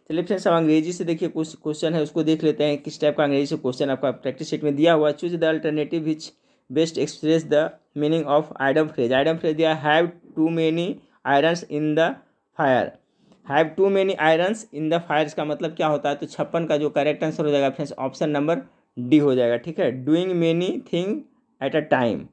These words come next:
ठीक है, यानी कि बहुत सारा काम एक ही समय में करना, यानी ha-, have too many irons in the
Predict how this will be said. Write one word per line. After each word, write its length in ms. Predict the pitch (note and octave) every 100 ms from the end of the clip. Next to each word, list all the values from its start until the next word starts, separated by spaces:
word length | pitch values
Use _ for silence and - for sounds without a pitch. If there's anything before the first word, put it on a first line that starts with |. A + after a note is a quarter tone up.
| _
ठीक 140 | - F3
है, 60 |
यानी 140 | E3 D3+
कि 60 |
बहुत 260 | D3+ D#3 F3
सारा 400 | F3 - D3+ C#3+
काम 300 | C#3+ D#3 E3+
एक 140 | C3+
ही 80 | C3+
समय 260 | D#3+ D3 D3
में 100 | D#3
करना, 280 | B2+ A#2+ G2+ - _ _ -
यानी 160 | B2
ha-, 560 | B2+ C#3 C#3+ C#3+ - -
have 240 | D3 E3+
too 140 | E3+ E3+
many 340 | D#3+ D#3 E3+ F#3+ B2+
irons 380 | C#3 D3 F3 G3+ D3
in 160 | E3 F3+
the 140 | D#3